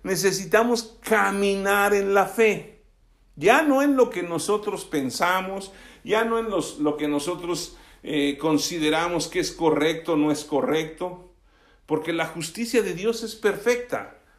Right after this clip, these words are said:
y ahora nos pertenece, pero si no conocemos la justicia de Dios, que es perfecta, entonces no vamos a tomar lo que nos pertenece. Y al no tomar lo que nos pertenece,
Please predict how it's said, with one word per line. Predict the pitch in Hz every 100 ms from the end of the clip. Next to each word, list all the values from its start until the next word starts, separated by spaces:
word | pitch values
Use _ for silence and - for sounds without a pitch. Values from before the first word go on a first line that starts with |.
| _ _ 156
y | 165
ahora | 170 220 262
nos | 226 190
pertenece, | - 180 156 170 170 269 233 170 170 - - -
pero | 196 202
si | 202 208
no | 233 349
conocemos | 359 320 240 285 294 220
la | 208
justicia | 202 196 - 254 247 247
de | 233
Dios, | 226 220 208 214 -
que | 202
es | 202
perfecta, | 208 202 208 202 - 196 - - -
entonces | 202 262 269 240
no | 247
vamos | 269 269 -
a | 220
tomar | 220 214 254 247
lo | 226 220
que | 214
nos | 220 214
pertenece. | 226 214 220 226 349 320 151 123 - -
Y | -
al | 214 240
no | 320
tomar | 294 277 330 285
lo | 247
que | - 208
nos | 190 -
pertenece, | 190 160 147 165 202 247 - 139 143 -